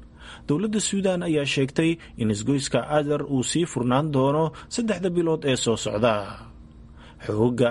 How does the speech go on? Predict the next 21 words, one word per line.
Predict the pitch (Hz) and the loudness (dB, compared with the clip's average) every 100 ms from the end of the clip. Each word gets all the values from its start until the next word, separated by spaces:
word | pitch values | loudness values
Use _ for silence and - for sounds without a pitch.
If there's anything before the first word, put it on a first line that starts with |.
| 131 | 4
R | 123 113 | 4 2
S | - | 0
F | 135 - - 135 | -2 -2 -4 0
oo | 123 | 0
dagaal | 120 127 156 139 | 2 2 2 0
kula | 151 156 | -2 -2
jira | 143 156 156 - - | 0 0 0 -4 -6
ciidamada | 151 147 175 214 202 | -2 0 0 0 -2
Suudaan | - 185 185 180 | -2 0 0 0
ayaa | 160 143 131 | 0 2 2
iyagana | 127 151 139 131 | 2 0 0 0
qoraal | - 123 131 | 2 2 2
ay | 117 | -2
soo | - 143 | 0 0
saareen | 139 117 120 127 | 2 2 2 0
ku | - | -2
soo | - 135 | 0 0
dhoweeyey | 127 123 131 143 160 160 - | 2 2 4 2 0 -4 -14
furista | - 143 202 - - 190 180 | -6 -2 -2 -2 0 2 2
marinka | 170 165 143 | 0 0 -2
gargaarka | 123 123 120 151 123 - 156 147 | 0 0 0 0 0 0 0 -2